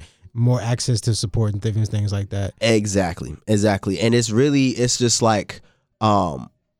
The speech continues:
Speaker 2: like I said, like, they'll have that counter of, but it's like, if the, okay, so, like, just minus the, like, poor quality of it. Say, so, 'cause there's a lot of local artists even within this area of Raleigh that have high quality music,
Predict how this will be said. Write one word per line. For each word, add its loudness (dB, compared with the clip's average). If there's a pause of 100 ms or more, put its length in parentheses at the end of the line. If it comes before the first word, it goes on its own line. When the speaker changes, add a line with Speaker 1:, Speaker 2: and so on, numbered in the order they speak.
(560)
Speaker 2:
like 2
I 2
said, 2
like, 0
they'll 4
have 2
that -2
counter 2
of, 2
but 2
it's -2
like, 0
if 0
the, 0
okay, 2
so, 2
like, 2 (300)
just 0
minus 2
the, 2
like, 0
poor 2
quality 0
of -4
it. -8 (180)
Say, 2
so, -2
'cause 0
there's 2
a 2
lot 4
of 0
local 2
artists 2
even 2
within 2
this 0
area 4
of 2
Raleigh 2 (240)
that 2
have 2
high 0
quality 2
music, 2